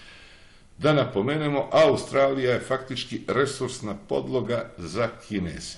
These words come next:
Nema šta se ne izvozi iz te zemlje za Kinu i gro ovog dosadašnjeg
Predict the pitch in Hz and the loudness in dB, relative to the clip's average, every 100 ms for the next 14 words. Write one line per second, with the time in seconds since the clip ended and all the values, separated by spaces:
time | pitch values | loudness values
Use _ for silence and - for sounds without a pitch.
0 | - - 127 147 139 - 139 123 117 107 | -14 -6 -2 0 -2 -2 -4 -2 -4 -6
1 | - 117 123 113 104 - - - - 127 | -6 -4 -4 -6 -10 -12 -16 -16 -6 -2
2 | 104 107 104 82 - 76 - 143 - - | -2 -2 -4 -6 -10 -14 -10 -8 -6 -8
3 | - 160 123 - 85 123 165 - - 107 | -10 -8 -8 -10 -6 -2 -2 -2 -2 -2
4 | 117 87 87 - 73 76 131 - 95 | -4 -4 -6 -4 -6 -4 -4 -4 -8